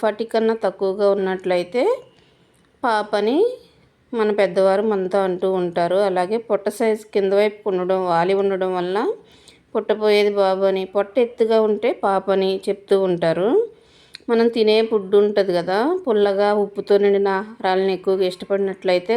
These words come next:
కడుపులో ఉన్నది బాబని, అదే పాప అయితే చాక్లెట్లు, స్వీట్లు తినాలనిపిస్తుందని ఏవేవో చెప్తూ ఉంటారు. ఇవన్నీ నిజం కాదు, సైంటిఫిక్ ఏం ప్రూవ్ అవ్వలేదు. అలాగే మన ప్రవర్తన కూడా, పుట్టబోయే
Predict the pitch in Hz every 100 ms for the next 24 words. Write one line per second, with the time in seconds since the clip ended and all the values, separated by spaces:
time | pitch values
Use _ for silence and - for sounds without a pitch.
0 | 233 185 190 196 190 185 180 175 170 175
1 | 175 247 480 - _ _ _ _ _ _
2 | - - 220 233 226 208 220 214 208 240
3 | 233 208 202 202 202 208 208 208 196 196
4 | 202 196 190 190 185 180 180 - 196 180
5 | 202 233 190 180 180 190 220 202 - 185
6 | 180 175 170 170 175 240 427 - _ _
7 | _ _ _ 214 196 180 190 220 202 196
8 | 220 220 196 170 208 262 214 180 180 214
9 | 202 226 202 196 254 - 185 185 180 170
10 | 156 170 185 285 294 196 185 202 240 220
11 | 220 180 180 180 214 202 196 175 185 269
12 | 440 - _ _ _ _ _ _ _ 240
13 | 226 226 240